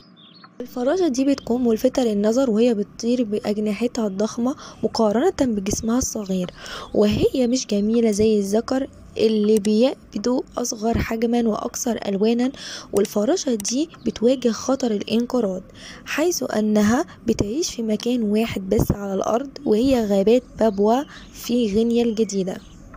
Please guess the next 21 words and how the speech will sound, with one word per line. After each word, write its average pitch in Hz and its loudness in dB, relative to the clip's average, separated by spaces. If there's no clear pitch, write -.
هي 294 2
نادرة 254 2
جدا 220 0
أكيد، 214 -4
ومفيش 226 2
حد - -6
شافها 262 -4
إلا 220 2
قليل 226 0
جدا، 220 0
لأنها 220 0
بتتكاثر 247 -4
في 233 -4
أعلى 262 -4
الأشجار 208 -2
وبتطير 220 0
في - -2
الأماكن 233 0
المرتفعة 220 -2
وبيصعب 233 -2
ملاحظتها، 208 -4